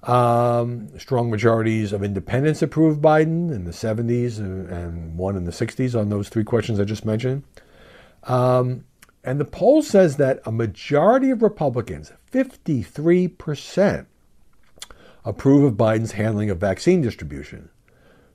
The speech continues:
Fewer than half, though, forty-four percent, uh, say yes to his, his response to the pandemic. On the economy, which is a more standard thing, only twenty-three percent. But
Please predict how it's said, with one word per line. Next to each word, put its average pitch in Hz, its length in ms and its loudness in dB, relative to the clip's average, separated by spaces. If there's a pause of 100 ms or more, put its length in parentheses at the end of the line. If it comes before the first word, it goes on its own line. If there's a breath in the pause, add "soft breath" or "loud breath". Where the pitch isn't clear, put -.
Fewer 123 320 0
than 101 140 -2
half, 196 360 2
though, 85 200 -2
forty-four 101 580 4
percent, 101 580 -4 (540)
uh, 85 560 -6
say 104 300 -2
yes 95 320 0
to 95 160 -4
his, 87 180 0
his 90 420 -2
response 85 360 -6
to 85 120 -12
the 78 60 -12
pandemic. 123 580 0 (640 soft breath)
On 90 260 -4
the 90 80 -4
economy, 139 460 2
which 117 160 0
is 85 140 -4
a 87 40 -2
more 82 220 -2
standard 117 460 0
thing, 104 160 -2
only 92 180 -2
twenty-three 95 520 -6
percent. 87 460 -12
But 98 200 -8